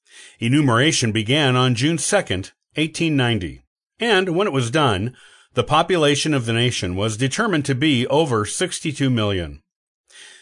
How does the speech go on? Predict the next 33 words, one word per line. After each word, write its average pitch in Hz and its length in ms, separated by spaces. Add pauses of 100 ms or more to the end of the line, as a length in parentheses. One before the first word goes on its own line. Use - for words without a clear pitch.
(140)
This 170 200
was 143 160
a 123 120
twenty-five 143 680
percent 127 420
increase 117 500
in 107 80
population 110 840 (280)
from 185 180
the 180 80
previous 185 520
census 127 540
in 113 280
eighteen 131 360
eighty. 127 420 (840)
It 147 100
was 143 180
the 135 80
first 202 320
census 143 380
to 117 100
have 127 240
its 107 180
data 117 340
tabulated 113 760
by 110 160
a 107 60
machine 120 840
rather 143 460
than 127 180
by 120 160
human 131 340
workers 82 720